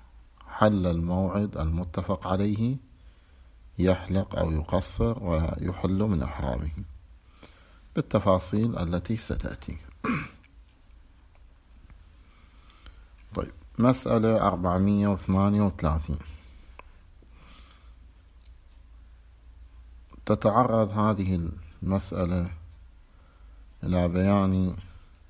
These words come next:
أن الصد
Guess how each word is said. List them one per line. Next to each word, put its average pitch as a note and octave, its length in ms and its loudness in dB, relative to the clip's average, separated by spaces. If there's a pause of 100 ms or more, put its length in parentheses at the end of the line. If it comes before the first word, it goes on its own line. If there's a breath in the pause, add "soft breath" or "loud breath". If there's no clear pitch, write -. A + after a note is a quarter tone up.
(2000)
أن F2+ 580 0 (1600 soft breath)
الصد - 520 4